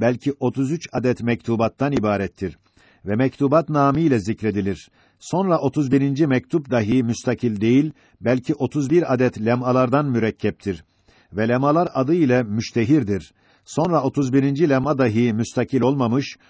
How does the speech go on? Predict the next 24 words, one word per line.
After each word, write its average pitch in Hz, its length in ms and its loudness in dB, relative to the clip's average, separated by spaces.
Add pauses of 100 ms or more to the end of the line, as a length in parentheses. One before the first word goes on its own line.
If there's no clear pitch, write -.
(200)
o 151 120 2
da 143 100 4
inşallah 135 720 2
otuz 123 280 -2
bir 165 120 2
adet 127 280 2
şualardan 117 600 0
mürekkep 117 440 0
olacak. 101 400 -2 (640)
El 120 260 2
Ayetül 139 360 2
Kübra 127 420 2
yedinci 120 640 2 (260)
ve 117 140 0
bu 170 120 4
Risale 131 440 2
sekizinci 123 580 -2
şualarıdır. 110 720 -2 (540)
Demek 135 280 0
sözlerin 131 480 2
hatimesi 131 840 0
otuz 117 300 -2
ikinci 120 340 -2
sözdür. 104 560 -2